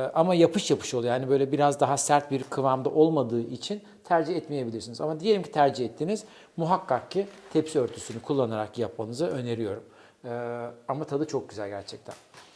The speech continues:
Şimdi biz her iki şekilde de muzu kestik, yaptık. E, ve birazcık daha şöyle yeşilliği olan, daha tam böyle,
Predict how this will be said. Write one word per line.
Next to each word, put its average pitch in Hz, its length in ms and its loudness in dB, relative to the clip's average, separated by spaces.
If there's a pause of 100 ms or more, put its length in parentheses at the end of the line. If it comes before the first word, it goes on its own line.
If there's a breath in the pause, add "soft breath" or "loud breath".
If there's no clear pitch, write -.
(340 loud breath)
Şimdi 214 400 2
biz 233 240 2
her 240 200 6
iki 214 180 -2
şekilde 170 480 2
de 190 80 6
muzu 147 460 4 (260)
kestik, 170 520 2
yaptık. 156 440 6 (500 loud breath)
E, 151 60 4 (360)
ve 190 340 6 (220 loud breath)
birazcık 220 640 6
daha 151 600 6
şöyle 165 300 6
yeşilliği 170 680 4
olan, 120 480 4
daha 156 260 6
tam 196 460 2
böyle, 151 420 8